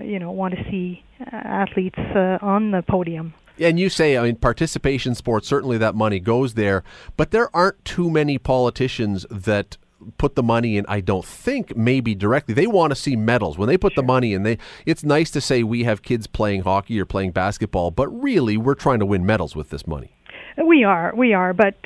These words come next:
Speaker 1: you know, we do recognize the fact that, um, you know, if, if we don't put some money in the grassroots system, then, you know, at some point the system's gonna break and we're not gonna have any up and coming,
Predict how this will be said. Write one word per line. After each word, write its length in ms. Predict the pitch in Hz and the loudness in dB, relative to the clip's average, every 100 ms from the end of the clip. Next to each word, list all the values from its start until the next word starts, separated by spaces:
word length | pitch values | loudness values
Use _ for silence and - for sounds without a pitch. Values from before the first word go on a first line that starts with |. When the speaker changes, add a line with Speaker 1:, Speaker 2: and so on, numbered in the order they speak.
| - | -8
Speaker 1:
you 280 | - 262 208 | -2 0 2
know, 160 | 185 | 2
we 160 | 202 240 | 2 0
do 280 | 196 269 202 | 2 2 4
recognize 600 | 185 202 202 185 185 180 | 2 2 -2 -2 -4 -4
the 80 | 196 | -4
fact 380 | 190 175 - | -2 -4 -4
that, 220 | 196 175 - - | -4 -4 -4 -4
um, 720 | 175 175 175 180 180 180 185 226 | -2 -4 -6 -8 -8 -10 -10 -8
you 200 | 208 190 | -6 -4
know, 280 | 180 175 - - - - - | -4 -6 -10 -20 -20 -12 -6
if, 140 | 208 - | -6 -4
if 160 | 214 - | -2 0
we 80 | 208 | 2
don't 260 | 220 226 | 2 2
put 160 | - 214 - | 2 0 0
some 120 | 202 | -2
money 360 | 196 196 196 185 | 0 2 0 -2
in 120 | 180 | -4
the 80 | 175 | -2
grassroots 680 | 185 196 180 - 208 220 - | 2 2 0 -4 -4 -4 -4
system, 500 | 190 - 185 180 180 | -6 -4 -6 -6 -2
then, 540 | 185 180 175 180 180 220 | 0 0 -4 -6 -6 -6
you 160 | 208 | -4
know, 240 | 180 175 175 | -2 -2 -2
at 80 | - | -2
some 140 | 240 214 | -2 0
point 360 | 196 190 170 - | 0 0 -2 -6
the 80 | - | -4
system's 420 | 196 190 185 170 170 | -4 -4 -6 -6 -6
gonna 180 | 185 165 | -6 -2
break 400 | 185 185 170 - | 2 2 0 -4
and 140 | 180 | -6
we're 100 | 175 | -4
not 240 | 180 175 175 | -2 -4 -4
gonna 160 | 175 | -4
have 200 | 175 180 | -2 -2
any 220 | 180 175 | -2 -2
up 200 | 180 196 | -2 -2
and 120 | 180 180 | -2 -4
coming, 520 | 196 180 175 170 | -4 -2 -4 -6